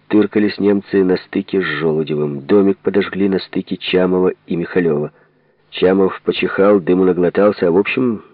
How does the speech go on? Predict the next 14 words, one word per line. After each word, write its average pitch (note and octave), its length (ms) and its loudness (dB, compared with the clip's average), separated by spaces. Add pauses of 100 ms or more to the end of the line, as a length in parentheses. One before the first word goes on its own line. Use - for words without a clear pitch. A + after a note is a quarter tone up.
(240)
ничего - 760 -4
особенного», — D#2+ 640 -2 (180)
ответил F#2 480 -4
Саврасов. C2+ 640 -8 (800)
«Свирин...» C#3 540 0 (380)
глядя A#2 480 4
на A2+ 140 4
раскрасневшееся G2 1000 0
лицо D#2 320 -2
Саврасова, F#2+ 640 0
ласково F#2 560 0
и F#2 80 2
протяжно E2 640 -4
проговорил: D2+ 720 -4